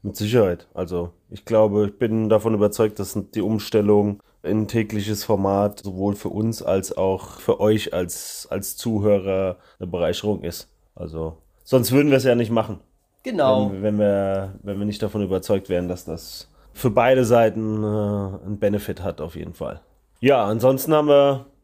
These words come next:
Speaker 1: ich hab dann nicht mehr so viel gemacht, bewegungseinschränkungsmäßig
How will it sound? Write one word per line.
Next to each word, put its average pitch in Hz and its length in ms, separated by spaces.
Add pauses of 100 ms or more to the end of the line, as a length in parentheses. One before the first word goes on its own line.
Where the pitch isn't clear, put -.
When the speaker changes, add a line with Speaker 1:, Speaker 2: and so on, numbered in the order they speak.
(260)
Speaker 1:
ich 127 160
hab - 180
dann 120 380
nicht 135 380
mehr 120 140
so 117 200
viel 156 260
gemacht, 156 560 (920)
bewegungseinschränkungsmäßig 139 1160